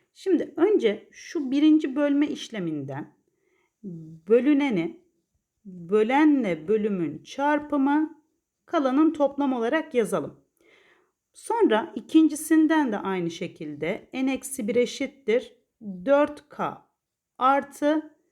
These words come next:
bir diyelim. Şimdi bunu karşıya atsam n eşittir dört k + iki olur.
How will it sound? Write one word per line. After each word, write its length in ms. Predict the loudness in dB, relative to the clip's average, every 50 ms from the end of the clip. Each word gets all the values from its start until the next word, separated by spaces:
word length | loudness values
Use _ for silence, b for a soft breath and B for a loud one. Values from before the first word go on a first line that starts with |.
| _ _ _ _
bir 300 | -8 -4 -2 0 0 -2
diyelim. 260 | -2 -6 -8 -8 -10 -16 _ _ _ _ _ _ _ _ _ _ _ _ _ _ _ _ _ _
Şimdi 240 | _ -4 -2 2 4
bunu 160 | 4 4 4
karşıya 540 | 2 0 0 0 0 -2 -2 -2 0 0 0
atsam 580 | -2 -4 -6 -8 -12 -10 -8 -8 -10 -12 -16 _ _ _ -6
n 260 | -2 -2 -2 -2 -2
eşittir 760 | -6 -8 -8 -6 -8 -8 -8 -10 _ _ -4 -4 -4 -4 -6 -6 -2
dört 400 | 2 2 2 2 0 -2 -10 -20
k + 380 | -12 -6 -4 -2 -2 -4 -4 -6 -6 -4 -4 -4 -6 -8 -8
iki 300 | -8 -8 -8 -8 -4 -2
olur. 420 | 0 0 0 0 -2 -4 -6 -14